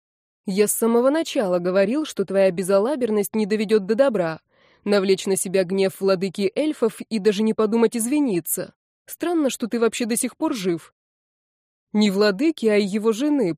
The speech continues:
поморщился друг, а я затаила дыхание. Так вот, почему эльф ушел из своего леса. Его оттуда выгнали. «Лучше б ты владыку расстроил, меньше б мучился», — в сердцах воскликнул Фавн.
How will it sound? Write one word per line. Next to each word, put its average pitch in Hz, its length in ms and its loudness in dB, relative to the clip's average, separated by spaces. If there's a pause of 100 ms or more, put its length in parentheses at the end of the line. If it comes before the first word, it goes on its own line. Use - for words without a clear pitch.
поморщился 175 640 -4
друг, 269 460 -6 (200)
а 226 120 -2
я 220 180 0
затаила 220 480 -2
дыхание. 180 680 -8 (920)
Так 247 240 -6
вот, 320 380 -6
почему 208 500 -2
эльф 208 260 -4
ушел 220 320 -2
из 214 80 -2
своего 277 380 -2
леса. 208 560 -6 (400)
Его 233 400 0
оттуда 247 460 2
выгнали. 202 680 -4 (1000)
«Лучше 226 300 0
б - 80 -10
ты 240 100 -2
владыку 302 480 -2
расстроил, 190 500 0
меньше 220 320 0
б 320 100 -6
мучился», — 180 580 -4
в - 40 -10
сердцах 185 460 -6
воскликнул 196 520 -4
Фавн. 170 480 -8